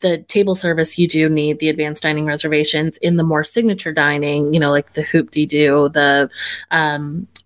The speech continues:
shows, the, the dining that has shows associated with it, those are what are gonna book up very quickly. So those most popular ones, I would definitely suggest booking right at that sixty days because, uh, they do fill up fast.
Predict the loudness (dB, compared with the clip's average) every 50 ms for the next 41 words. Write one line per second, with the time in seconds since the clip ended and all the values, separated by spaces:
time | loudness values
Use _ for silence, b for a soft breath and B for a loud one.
0 | _ -8 -2 0 0 0 0 -2 -4 -6 -8 -12 -8 -4 -2 -2 0 -2 -2 -4
1 | -6 -10 -16 -8 -8 -6 -2 -2 -2 0 -2 -2 -4 -4 -4 -4 -6 -4 -2 0
2 | 2 2 2 2 0 -2 -2 -6 -4 -2 -2 0 2 0 0 0 -2 -2 -4 -4
3 | -4 B B B B B B B B B _ _ -10 -4 0 2 4 4 4 2
4 | 0 -2 -2 -2 -2 -2 -2 -2 0 0 0 2 0 0 0 0 -2 0 2 2
5 | 2 2 2 -2 -6 -8 -4 -2 0 0 0 0 0 0 2 4 4 4 2 0
6 | -2 -4 -6 -8 _ -10 -10 -8 -2 2 2 2 2 0 -2 -2 0 0 0 0
7 | -2 -4 -4 -4 -2 0 0 0 0 0 0 0 -2 -2 0 0 0 0 0 0
8 | 0 -2 -2 0 -2 -2 0 0 0 0 -2 -6 -4 -2 -4 -4 -4 -4 -4 -4
9 | -4 -2 -2 -2 0 0 -2 -4 -4 -4 -2 -2 -2 -2 -4 -4 -4 -6 -6 -4
10 | -6 -6 -4 -4 -6 -2 0 0 2 2 0 0 -2 -6 -8 -10 -4 -2 -2 0
11 | -2 -2 B B B B B B B B -2 -2 0 0 0 0 0 0 0 0
12 | -2 -4 -2 -2 -2 -2 -2 -4 -4 -6 -6 -4 -2 -2 -2 -2 -2 -4 -4 -6
13 | -10